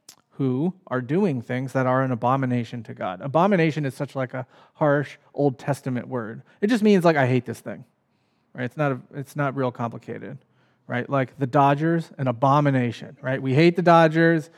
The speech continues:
It's the same thing, right? Okay, do we see this in Scripture? Yeah, we see it all over Scripture. Scripture is full of war and child sacrifice, all these sorts of things that, slavery, things that God has said, "I hate that thing."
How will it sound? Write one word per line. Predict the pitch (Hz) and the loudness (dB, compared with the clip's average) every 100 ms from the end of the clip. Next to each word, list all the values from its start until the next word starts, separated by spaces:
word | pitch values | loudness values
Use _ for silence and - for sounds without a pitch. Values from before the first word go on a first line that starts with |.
| _ - | _ -4
It's | 156 | -2
the | 160 | 0
same | 180 139 | 2 0
thing, | 127 127 | -2 -8
right? | 127 131 _ - - _ 180 | -8 -8 _ -20 -20 _ 4
Okay, | 170 127 - _ _ 156 156 | 6 4 0 _ _ -18 -4
do | 170 208 | 4 6
we | 196 | 6
see | 247 233 | 4 6
this | 214 | 6
in | 214 170 | 4 0
Scripture? | - 269 - 123 - _ | 2 2 2 -6 -8 _
Yeah, | 202 254 | 4 4
we | 143 | 4
see | 135 180 | 4 6
it | 180 | 8
all | 196 208 | 10 8
over | 247 170 | 8 4
Scripture. | - 120 117 - - _ | -2 -8 -12 -16 -20 _
Scripture | - 185 185 202 | -4 0 2 2
is | 160 135 | 0 0
full | 180 180 | 2 4
of | 143 | 4
war | 123 139 160 214 247 - _ _ _ | 2 4 6 4 0 -4 _ _ _
and | 135 123 123 _ | -6 -6 -6 _
child | - - 160 180 151 | -6 0 2 2 0
sacrifice, | - 151 156 - 175 190 202 214 - - _ _ _ _ | 0 2 2 0 -2 -2 -2 -4 -8 -20 _ _ _ _
all | 160 214 | 6 6
these | 208 | 6
sorts | - 202 - | 4 2 2
of | 160 | 2
things | 196 185 151 | 2 2 0
that, | 139 131 - | -2 -4 -18
slavery, | - - 151 165 180 208 | -12 0 4 6 4 2
things | 180 208 208 | 2 0 2
that | 180 | 2
God | 135 160 202 | 4 6 6
has | 180 160 | 2 -2
said, | - 190 123 | 2 0 2
"I | 131 | 0
hate | 139 143 | 0 -2
that | 131 120 - | -4 -10 -10
thing." | 110 139 | -14 -14